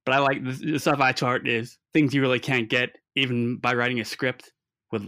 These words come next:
like, a really detailed play-by-play log. You know, it's stuff that you really need to watch and kind of understand the system and kind of, uh, get some analytics that way that might go beyond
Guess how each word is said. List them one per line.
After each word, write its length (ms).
like, 220
a 40
really 180
detailed 440
play-by-play 480
log. 300
You 80
know, 80
it's 140
stuff 200
that 100
you 80
really 160
need 200
to 60
watch 540
and 100
kind 160
of 60
understand 420
the 100
system 420
and 180
kind 200
of, 60
uh, 180
get 140
some 100
analytics 400
that 180
way 160
that 200
might 200
go 120
beyond 540